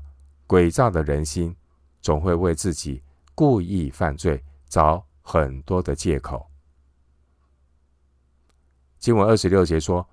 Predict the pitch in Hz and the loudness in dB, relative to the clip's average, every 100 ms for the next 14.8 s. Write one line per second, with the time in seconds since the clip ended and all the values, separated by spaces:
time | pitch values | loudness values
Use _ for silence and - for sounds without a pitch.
0 | _ - - 78 85 98 73 67 82 69 | _ -12 -4 -2 -2 -2 -4 -4 -6 -6
1 | 80 67 76 67 65 71 73 64 67 67 | -6 -6 -4 -6 -6 -6 -6 -6 -8 -10
2 | - _ _ _ _ _ _ _ - 87 | -14 _ _ _ _ _ _ _ -4 -2
3 | 87 80 76 69 69 69 - 87 117 110 | 0 0 0 0 -4 -4 -2 -2 -2 -2
4 | 95 92 92 87 73 71 - - _ _ | -2 0 0 0 -4 -4 -8 -20 _ _
5 | _ _ - 107 107 87 90 82 95 76 | _ _ 0 2 2 2 0 2 2 0
6 | - 85 69 - 78 71 80 69 67 - | 0 -2 -2 -2 -2 -2 -6 -6 -8 -4
7 | 73 85 78 - 73 73 - 71 64 - | -4 -4 -6 -4 -6 -6 -6 -8 -10 -18
8 | _ _ _ _ _ _ _ _ _ _ | _ _ _ _ _ _ _ _ _ _
9 | _ _ _ _ _ _ _ _ _ _ | _ _ _ _ _ _ _ _ _ _
10 | _ _ - 104 104 73 71 69 67 - | _ _ 0 0 2 -2 -4 -4 -6 -14
11 | - - _ _ _ _ _ _ _ _ | -20 -20 _ _ _ _ _ _ _ _
12 | _ _ _ - 165 170 165 127 78 - | _ _ _ -2 2 4 4 2 0 0
13 | 71 - 71 67 - _ _ - 80 69 | -4 -4 -8 -8 -16 _ _ -10 -6 -6
14 | - - _ - 143 82 69 69 | -10 -20 _ 4 4 4 0 -4